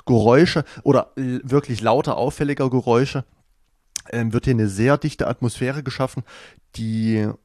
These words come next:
uns es als Zuschauer wirklich einfach macht, ähm, daran teilzunehmen, auch wenn man irgendwie, äh,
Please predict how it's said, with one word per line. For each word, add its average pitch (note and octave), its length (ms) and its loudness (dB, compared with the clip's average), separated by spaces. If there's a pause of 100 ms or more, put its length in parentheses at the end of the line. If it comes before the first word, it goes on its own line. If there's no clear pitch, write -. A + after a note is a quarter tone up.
(360)
uns F3+ 380 2
es - 240 -6
als - 220 -4
Zuschauer C#3+ 540 -2
wirklich B2+ 340 -4
einfach A#2+ 360 -4
macht, B2 260 -6 (380)
ähm, G#2+ 800 0 (220)
daran B2 560 0
teilzunehmen, B2 600 -4
auch G2+ 160 -8
wenn A2+ 140 -4
man B2 160 -4
irgendwie, A2+ 460 -6 (340)
äh, A2 140 -8